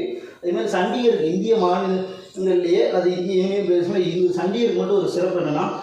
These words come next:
இந்த சண்டிகர் வந்து மூணுக்கு தலைநகரா இருக்கு. இது இப்போ யூனியன் பிரதேசமான சண்டிகருக்கும் சண்டிகர் தான் தலைநகர். அதே மாதிரி பஞ்சாப், ஹரியானாவுக்கும் அந்த ரெண்டுமே மாநிலம். அந்த ரெ-, பஞ்சாப், ஹரியானா மாநிலத்துக்கும் சண்டிகர் தான் தலைநகர்.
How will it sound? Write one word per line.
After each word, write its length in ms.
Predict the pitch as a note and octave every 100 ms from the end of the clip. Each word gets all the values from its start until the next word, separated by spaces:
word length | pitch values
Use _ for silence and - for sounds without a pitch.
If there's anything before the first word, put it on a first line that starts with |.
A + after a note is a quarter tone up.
| - -
இந்த 120 | F3 F3+
சண்டிகர் 400 | G3+ A#3+ A#3 F3
வந்து 160 | F3+ E3+
மூணுக்கு 500 | F#3 C4 B3+ A#3 - - -
தலைநகரா 420 | F3+ F3+ F3 F3 C#3+
இருக்கு. 200 | C#3 - - - -
இது 160 | F3+ F#3+
இப்போ 180 | F3+ E3+ - - - - -
யூனியன் 320 | F3 G#3+ A#3 G3
பிரதேசமான 420 | G3 F#3 F3+ D#3+ E3
சண்டிகருக்கும் 600 | F#3 G3+ G3 F#3+ F4 - - - -
சண்டிகர் 400 | F3 F3+ F#3 F#3
தான் 120 | F3
தலைநகர். 440 | D#3 E3 D#3 - -
அதே 180 | D#3+ F#3
மாதிரி 220 | G3 A3+ -
பஞ்சாப், 460 | E3 F#3+ A3+ G#3+ F#3
ஹரியானாவுக்கும் 640 | F3 F3+ E3+ - - C4+ - - - - -
அந்த 200 | - F3+
ரெண்டுமே 380 | F3+ F#3+ G#3 G#3+
மாநிலம். 420 | E3+ F3 D#3+ - - -
அந்த 160 | E3
ரெ-, 260 | D#3+ D#3+ D#3 -
பஞ்சாப், 380 | D3+ E3+ G#3+ -
ஹரியானா 280 | F3+ F3+ F3 D#3
மாநிலத்துக்கும் 640 | D#3 F#3+ F#3 F#3 F3 - - - -
சண்டிகர் 420 | F#3 G3 G3 F#3
தான் 140 | F#3+ F#3
தலைநகர். 380 | D#3 D3+ C#3